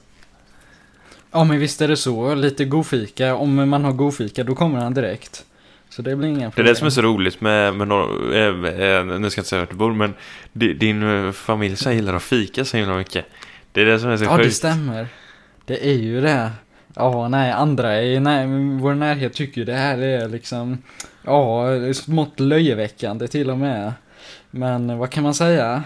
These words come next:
Speaker 1: Ja, fika är gott.
Speaker 2: Ja.
Speaker 1: Det är det viktigaste, den viktigaste måltiden på dagen, brukar jag säga.
Speaker 2: När jag var hemma hos dig en gång, ja, då blev jag inte bjuden på fika. Däremot så när jag var hemma hos din mamma, då var det ju fika.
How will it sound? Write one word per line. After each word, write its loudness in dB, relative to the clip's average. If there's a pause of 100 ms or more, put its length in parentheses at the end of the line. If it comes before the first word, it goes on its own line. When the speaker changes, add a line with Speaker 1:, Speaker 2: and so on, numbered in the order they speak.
Speaker 1:
Ja, 0
fika -2
är 0
gott. -6
Speaker 2:
Ja. 4
Speaker 1:
Det -2
är 0
det 0
viktigaste, 0 (140)
den -2
viktigaste -2
måltiden 0
på -2
dagen, -2
brukar -6
jag -4
säga. -4
Speaker 2:
När 4
jag 6
var 6
hemma 0
hos -4
dig 0 (1500)
en 0
gång, 2
ja, 6
då 0
blev 2
jag 0
inte -12
bjuden 0
på -12
fika. -2
Däremot 0
så -8
när 0
jag 0
var 0
hemma -4
hos -10
din -6
mamma, -4 (400)
då 2
var 4
det 2
ju 2
fika. -2